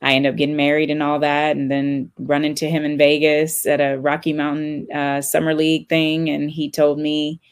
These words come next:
it wasn't S-, Rocky Mountain, it was a Summer League in Vegas. And he told me, I came to his hotel, found him after I was divorced. And he told me I, I ruined his career.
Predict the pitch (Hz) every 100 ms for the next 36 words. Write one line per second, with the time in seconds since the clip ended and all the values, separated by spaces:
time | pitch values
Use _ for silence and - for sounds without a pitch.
0 | _ _ _ _ _ _ 170 170 165 147
1 | - - 170 156 151 143 131 139 135 139
2 | 139 131 156 147 143 143 139 143 147 143
3 | 143 - 139 139 143 151 151 - 156 143
4 | 139 143 143 147 143 - _ - 135 -
5 | 147 147 143 143 143 143 143 143 135 147
6 | 147 143 143 143 143 139 139 135 131 139
7 | 143 160 - - _ _ _ _ - 139
8 | 143 143 160 147 147 139 - - 143 147
9 | 143 147 151 - 143 147 151 156